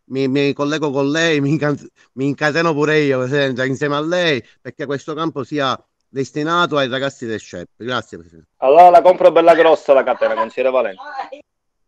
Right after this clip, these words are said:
Speaker 2: Grazie, consigliere Valenti. Ehm,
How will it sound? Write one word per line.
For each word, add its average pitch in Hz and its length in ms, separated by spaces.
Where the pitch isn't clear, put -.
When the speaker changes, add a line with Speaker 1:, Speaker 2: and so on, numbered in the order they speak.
Speaker 2:
Grazie, - 380
consigliere 160 400
Valenti. 180 680
Ehm, 107 2250